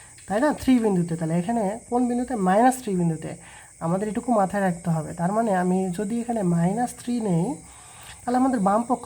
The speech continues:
বাম পক্ষ মানে কি? যদি এটা সংখ্যা রেখা হয় তাহলে এখানে জিরো, এখানে মাইনাস থ্রি। বাম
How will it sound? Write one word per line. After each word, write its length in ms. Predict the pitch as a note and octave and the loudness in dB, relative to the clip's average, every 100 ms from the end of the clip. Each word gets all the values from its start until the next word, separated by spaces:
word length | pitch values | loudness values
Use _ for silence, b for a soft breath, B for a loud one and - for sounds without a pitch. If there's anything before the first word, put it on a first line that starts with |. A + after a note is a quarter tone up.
| F3 | 0
বাম 120 | F3 G#3+ | 0 2
পক্ষ 140 | C4 - C4 | -2 2 2
মানে 120 | A#3 C#4+ | 4 2
কি? 60 | F3 F3+ | 0 0
যদি 140 | F#3+ A#3 | 0 -2
এটা 120 | B3 - | -2 -2
সংখ্যা 240 | A3+ - B3+ | -4 -4 -6
রেখা 200 | B3 G#3 F3 | -4 -2 2
হয় 300 | E3 D3+ C#3 B2+ | 2 0 -4 -4
তাহলে 180 | A#3+ A3+ A3+ | -4 -2 -4
এখানে 200 | A3 A3 | -2 -4
জিরো, 180 | G#3 A3 C#4 | -2 -2 -2
এখানে 160 | A#3+ A3+ F#3 | 0 0 2
মাইনাস 260 | E3+ E3 E3+ | 4 2 -2
থ্রি। 140 | - D3+ B B - | -10 -12 B B -4
বাম 100 | F#3 | 0